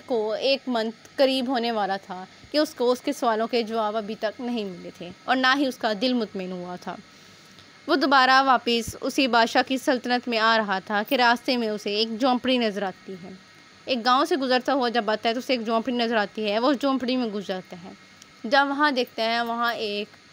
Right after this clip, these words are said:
بہت ہی بوڑھا آدمی بیٹھا ہوتا ہے جو سوکھی روٹی کھا رہا ہوتا ہے پانی میں ڈبو کر، اور اس کا کتا دودھ پی رہا ہوتا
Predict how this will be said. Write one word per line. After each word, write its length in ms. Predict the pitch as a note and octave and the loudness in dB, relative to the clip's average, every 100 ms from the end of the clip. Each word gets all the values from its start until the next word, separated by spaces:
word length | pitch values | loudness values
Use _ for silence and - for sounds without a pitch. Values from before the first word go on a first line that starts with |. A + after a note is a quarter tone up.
| - - - | -20 -20 -2
بہت 280 | B3+ D4+ D#4+ | 2 4 4
ہی 60 | C#4 | 0
بوڑھا 260 | A3+ A#3+ | 2 2
آدمی 460 | A#3 G#3 G#3 G#3 A3 | 2 2 0 0 -4
بیٹھا 320 | G#3 G3 A#3+ | -4 -2 -2
ہوتا 300 | G3+ G3+ G#3 | -2 -2 -4
ہے 160 | G3+ G#3 | -2 -2
جو 80 | |
سوکھی 400 | A#3 - D4 E4 | -4 -4 0 2
روٹی 340 | C#4 A#3+ A3 G#3 | 2 0 -4 -10
کھا 220 | - G#3 | -4 -2
رہا 140 | G#3 F#3+ | -2 -4
ہوتا 220 | F#3+ A3+ | -4 -2
ہے 60 | A#3+ | 0
پانی 240 | A#3 A3 G#3+ | 0 0 -2
میں 120 | G#3 | -4
ڈبو 280 | F#3 F3+ F#3 - | -6 -8 -10 -10
کر، 100 | F3 - - - - - - - - - | -14 -16 -20 -20 -20 -20 -20 -20 -20 -2
اور 120 | C4 | 0
اس 120 | E4+ | 2
کا 120 | F4+ D4+ | 2 0
کتا 260 | C#4 C4+ B3+ | 2 2 2
دودھ 220 | C#4 C4+ | 0 -2
پی 160 | A#3+ G#3+ | -2 0
رہا 240 | G3 F#3 | 0 -2
ہوتا 260 | E3+ - | -4 -8